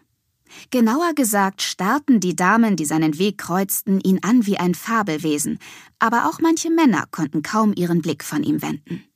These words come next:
Groß und breitschultrig wie ein nordischer Kriegsgott war Ole in der Tat eine ungewöhnlich männliche Erscheinung.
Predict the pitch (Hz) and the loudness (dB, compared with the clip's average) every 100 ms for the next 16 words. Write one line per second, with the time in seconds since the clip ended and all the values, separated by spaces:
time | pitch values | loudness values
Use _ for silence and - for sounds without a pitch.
0 | _ _ _ _ - 170 220 214 - 131 | _ _ _ _ -6 -2 0 0 -4 -8
1 | 143 160 196 - 175 165 156 151 220 285 | -2 -2 -2 -2 -2 -4 -8 -6 0 0
2 | - 170 156 165 220 190 170 151 - 240 | 0 -2 2 2 2 0 -4 -8 -4 -4
3 | 202 - 175 170 - - - - 220 208 | -4 -4 -2 -4 -8 -20 -20 -4 -2 0
4 | 233 277 320 220 185 160 220 226 - - | 0 0 0 -2 -4 -6 -4 -2 -4 -6
5 | 151 156 - 285 320 262 170 190 190 170 | -6 -6 -2 0 2 0 0 2 2 0
6 | - 170 196 220 151 147 - 143 - 180 | -2 0 4 4 2 -4 -8 -6 -4 -2
7 | 151 - | -2 -6